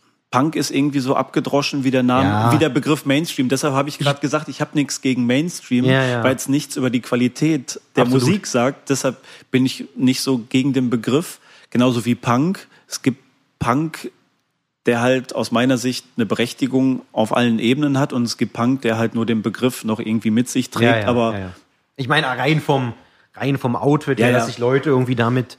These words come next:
Speaker 1: Das
Speaker 2: mit
Speaker 1: gab schon, aber jetzt so Punk,
Speaker 2: identifizieren.
Speaker 1: Punk nicht. Und ich hatte
Speaker 2: Okay.
Speaker 1: damals zu meiner Schulzeit halt tatsächlich Leute, die so eine Mischung aus Gothic, Punk,
Speaker 2: Mhm.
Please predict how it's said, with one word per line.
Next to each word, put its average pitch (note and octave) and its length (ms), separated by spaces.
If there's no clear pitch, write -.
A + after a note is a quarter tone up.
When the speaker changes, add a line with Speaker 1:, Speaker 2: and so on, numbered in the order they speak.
Speaker 1:
Das C#3+ 200
Speaker 2:
mit - 60
Speaker 1:
gab C#3 220
schon, E3 320
aber C3+ 180
jetzt B2+ 180
so C3 120
Punk, B2+ 240
Speaker 2:
identifizieren. C#3+ 460
Speaker 1:
Punk G#2 80
nicht. B2+ 280
Und A2+ 80
ich G#2 100
hatte C3 180
Speaker 2:
Okay. A2 100
Speaker 1:
damals C3 320
zu C3 60
meiner C#3 340
Schulzeit D3 560
halt C3 460
tatsächlich C#3+ 680
Leute, C3+ 480
die B2+ 220
so A#2+ 120
eine B2 140
Mischung C3+ 440
aus A#2+ 680
Gothic, C3 640
Punk, B2 720
Speaker 2:
Mhm. C3 440